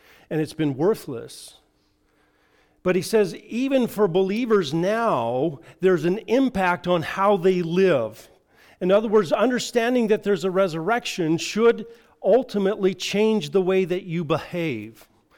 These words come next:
It's a pr-, it's very practical in your life. And so as Paul goes through this section, he gives us really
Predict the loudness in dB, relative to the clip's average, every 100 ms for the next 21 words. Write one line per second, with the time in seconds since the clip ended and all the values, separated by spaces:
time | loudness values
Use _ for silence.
0 | _ -20 _ -8 -4 -6 -6 -8 -8 -8
1 | 0 2 2 0 -4 -12 -10 -6 -6 -6
2 | -8 -4 -2 0 -2 -2 -4 -2 -2 -4
3 | -8 -14 -20 -20 _ _ _ _ _ _
4 | _ _ _ _ _ _ _ _ _ _
5 | _ _ _ _ _ -2 4 4 4 -4
6 | -16 _ -20 0 6 8 8 6 2 2
7 | -6 -6 -2 -2 -2 -2 -2 -2 -6 -4
8 | -4 -4 -2 -2 0 -2 -4 -12 -16 -20
9 | _ 0 2 2 -2 -4